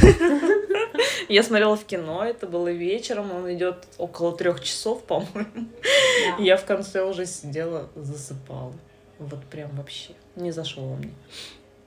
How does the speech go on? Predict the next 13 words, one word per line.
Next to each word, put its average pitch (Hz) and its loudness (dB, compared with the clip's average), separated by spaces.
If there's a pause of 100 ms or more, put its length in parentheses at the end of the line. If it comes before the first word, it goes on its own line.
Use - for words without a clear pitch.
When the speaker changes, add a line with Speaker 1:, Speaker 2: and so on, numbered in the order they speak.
(600)
Speaker 2:
Ну, 277 -8 (1000)
мне 208 -4
Анна 190 -4
де 180 -4
Армас 190 -8
нравится, 175 -12
но 190 -8
её 196 0
было 185 0
очень - -12
мало. 202 -8 (1700)
Очень 190 -10
Speaker 1:
Да 185 -8